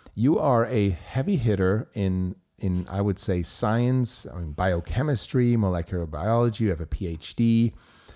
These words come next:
You know your stuff, and you, uh, did pharmaceutical marketing,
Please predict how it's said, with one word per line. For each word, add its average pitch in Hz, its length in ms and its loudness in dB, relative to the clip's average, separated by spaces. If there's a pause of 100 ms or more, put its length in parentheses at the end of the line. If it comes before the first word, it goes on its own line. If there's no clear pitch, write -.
(320)
You 127 160 2
know 151 160 4
your 160 160 4
stuff, 85 520 -4 (120)
and 98 180 2
you, 107 400 4
uh, 98 160 0
did 92 320 0 (140)
pharmaceutical 104 720 -2
marketing, 85 800 -2